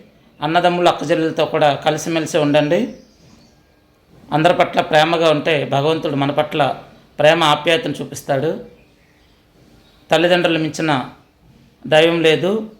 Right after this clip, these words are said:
గురువును మించిన దైవము లేదు. మాతృదేవో భవ, పితృదేవో భవ, గురుదేవో భవ, ఆచార్య దేవో భవ. మనల్ని మంచి మార్గంలో నడిపించినటువంటి గురువులందరికీ పాదాభివందనాలు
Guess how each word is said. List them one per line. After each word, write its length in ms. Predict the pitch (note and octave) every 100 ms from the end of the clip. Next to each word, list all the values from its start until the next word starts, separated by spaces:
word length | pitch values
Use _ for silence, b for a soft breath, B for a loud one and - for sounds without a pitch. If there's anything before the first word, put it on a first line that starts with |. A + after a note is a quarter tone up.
| _ _ -
గురువును 300 | D#3 F#3 F#3+
మించిన 560 | F3 E3 E3 D3+ B2 A#2+ - _ _ _ _ -
దైవము 420 | D#3 E3 E3+ F3+
లేదు. 460 | D3 C#3+ C#3+ A3+ C#4+ - _ _ _ _ _ _ _ _ _ _ _ _ _ _ _ _ _ _ -
మాతృదేవో 760 | D3+ D#3+ F#3 F3 D#3 D#3 E3+
భవ, 380 | D#3+ C#3+ C3+ A#2+ - - _
పితృదేవో 680 | D#3+ D#3+ F3 D#3 D#3 D#3 F3
భవ, 360 | D3 C3+ B2+ A#2+ - _ -
గురుదేవో 560 | D#3 F3+ D#3+ D#3+ D#3+ F3
భవ, 360 | C#3+ C3+ B2+ A2+ B -
ఆచార్య 540 | D3+ D#3+ E3 D#3+ E3+
దేవో 380 | D3 D3 D3+ F3
భవ. 340 | D3 C3 A#2+ - -
మనల్ని 540 | D3+ D#3+ E3 D3+ B2+ - - _
మంచి 260 | C#3+ E3+ F#3+
మార్గంలో 400 | F3 E3 D#3+ E3
నడిపించినటువంటి 1040 | D3+ D3 D#3 - D3+ D3+ D3 C#3 C#3 B2+ B - C3+
గురువులందరికీ 640 | E3 F3+ E3 D#3+ D#3 E3+
పాదాభివందనాలు 1040 | - D3 D#3 D3 D#3+ D3 D3 D3 C#3 C#3